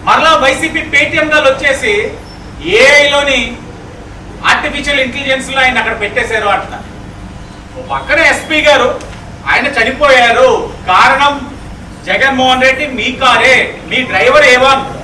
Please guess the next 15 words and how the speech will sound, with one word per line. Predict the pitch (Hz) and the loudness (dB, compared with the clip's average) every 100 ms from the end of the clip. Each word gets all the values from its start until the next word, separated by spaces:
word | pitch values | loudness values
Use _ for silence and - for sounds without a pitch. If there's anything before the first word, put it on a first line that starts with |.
| - - - - - - - - - - - - - - - - - - - - - | -12 -12 -14 -14 -14 -14 -14 -14 -14 -14 -14 -14 -16 -16 -14 -14 -16 -16 -16 -16 -4
బాధ్యత | - 254 302 294 | 2 4 2 2
లేకుండా | 277 277 294 | 2 2 2
వ్యవహరించినందుకు | 269 247 262 277 254 277 277 277 | 4 4 4 2 -4 -6 -6 -6
మీరు, | 214 208 269 302 233 - - - | -6 -4 0 2 0 -2 -10 -10
మీతో | - 254 294 | -6 0 2
పాటు | 294 294 285 | 4 2 0
మీ | 262 | -2
నాయకులు | 233 - 294 302 | 0 2 2 2
అందరినీ | 247 240 302 302 | 0 2 0 2
పెడుతున్నాం, | 269 262 277 269 | 0 0 -2 -2
మీ | 220 | -4
పిఏ | 220 233 277 | -6 -4 -2
అందరినీ | 247 247 285 | -2 -2 -4
పెడుతున్నాం | 254 226 - 240 | -4 -6 -4 -4
అని | 240 | -4